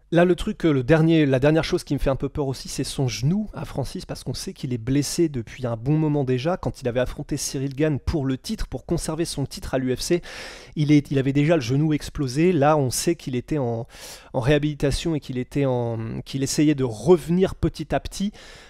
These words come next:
euh, à son meilleur niveau et à, et à la meilleure condition physique possible. Et donc, c-,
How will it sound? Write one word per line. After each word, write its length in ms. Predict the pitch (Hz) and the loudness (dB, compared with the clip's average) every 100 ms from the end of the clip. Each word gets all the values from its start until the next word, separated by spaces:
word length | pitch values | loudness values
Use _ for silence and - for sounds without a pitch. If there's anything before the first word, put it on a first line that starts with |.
| - - | -8 -2
euh, 400 | 127 123 120 123 | 0 2 0 0
à 100 | 135 | 0
son 200 | - 139 | 0 2
meilleur 300 | 143 147 139 | 2 2 2
niveau 260 | 143 156 | 2 2
et 80 | 147 | 2
à, 220 | 120 65 | 2 0
et 60 | 135 | -2
à 20 | |
la 240 | 120 123 127 | -2 0 2
meilleure 280 | 139 143 - | 4 2 2
condition 280 | 143 139 | -2 -2
physique 320 | 131 147 131 - | -6 -6 -8 -6
possible. 440 | 139 - 214 175 - - - - | -6 -4 -4 -4 -10 -20 -10 0
Et 140 | 143 | 0
donc, 320 | 117 165 190 | 4 4 4
c-, 440 | - - - - | 0 -4 -2 -4